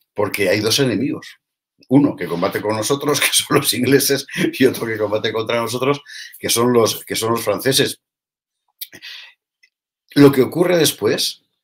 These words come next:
que es que España acaba enteramente destrozada. Decía recientemente Antonio Elorza, que fue mi,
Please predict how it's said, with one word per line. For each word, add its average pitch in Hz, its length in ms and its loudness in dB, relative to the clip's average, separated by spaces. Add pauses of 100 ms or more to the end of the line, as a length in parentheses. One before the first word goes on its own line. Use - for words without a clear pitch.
(180)
que 101 100 -12
es 95 100 -4
que - 80 -6
España 110 360 -2
acaba 113 260 2
enteramente 110 680 -4
destrozada. 92 680 -2
Decía 104 320 -4
recientemente 107 580 -4
Antonio 101 380 -6
Elorza, 107 400 -2 (360)
que 85 80 -16
fue 87 120 -8
mi, 98 180 -6